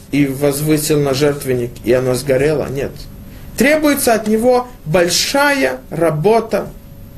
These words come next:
раскаяться по-настоящему до конца. К сожалению, в наши времена нет храма из-за наших грехов. Как тогда мы можем раскаяться?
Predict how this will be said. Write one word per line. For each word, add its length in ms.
раскаяться 840
по-настоящему 1080
до 160
конца. 440
К 40
сожалению, 800
в 80
наши 340
времена 500
нет 260
храма 440
из-за 200
наших 420
грехов. 480
Как 280
тогда 360
мы 140
можем 400
раскаяться? 760